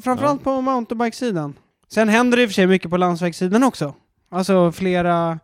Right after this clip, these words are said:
Speaker 2: Ja, det har
Speaker 1: spännande
Speaker 2: kört
Speaker 1: projekt.
Speaker 2: Sveg-, jag har kört Svea Cup i Burseryd idag, till exempel.
Speaker 1: <laughs> Ja, vem vann där då?
Speaker 2: Ja, det gjorde Isak Lundgren. Rutinerade Isak Lundgren. Numera i, eh, C K-ringen på damsidan vann, eh, Karin Söderqvist Motala.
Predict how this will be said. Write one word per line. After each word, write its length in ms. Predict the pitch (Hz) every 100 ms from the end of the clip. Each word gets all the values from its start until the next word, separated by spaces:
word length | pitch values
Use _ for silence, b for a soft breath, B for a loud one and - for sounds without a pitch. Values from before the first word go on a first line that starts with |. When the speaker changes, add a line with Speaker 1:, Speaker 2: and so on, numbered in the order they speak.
| - -
Speaker 2:
Ja, 80 | 104
det 60 |
har 80 | - -
Speaker 1:
spännande 180 | 196 123
Speaker 2:
kört 100 | 120
Speaker 1:
projekt. 200 | 226 -
Speaker 2:
Sveg-, 300 | 147 147 131
jag 60 |
har 80 | 143
kört 200 | 123 143
Svea 280 | - 151 151
Cup 220 | - -
i 40 | 135
Burseryd 520 | 135 123 123 131 139
idag, 320 | 139 165 240
till 100 | 143
exempel. 460 | 139 143 127 160 180
Speaker 1:
<laughs> 40 |
Ja, 120 | 294 339
vem 140 | 320
vann 160 | 294 220
där 260 | 269 403
då? 140 | 190 165 -
Speaker 2:
Ja, 60 |
det 80 | 117
gjorde 120 | 208
Isak 240 | 247 247 170
Lundgren. 640 | 220 285 160 117 92 98 - _ _ -
Rutinerade 840 | 123 175 165 160 254 277 220 135
Isak 300 | 120 120 107
Lundgren. 460 | 113 95 92 92 92 _ _ _ _ _ _ _ -
Numera 480 | 113 117 110 110
i, 320 | 113 107 104 104
eh, 260 | 107 104 107
C 180 | - 156
K-ringen 720 | 160 185 202 185 170 147 123
på 120 | 156
damsidan 540 | 156 143 117 147 135 123
vann, 320 | 120 117 113
eh, 160 | 110
Karin 400 | 107 113 107 104
Söderqvist 640 | 101 131 104 98 113 - 104
Motala. 580 | 117 104 - 101 73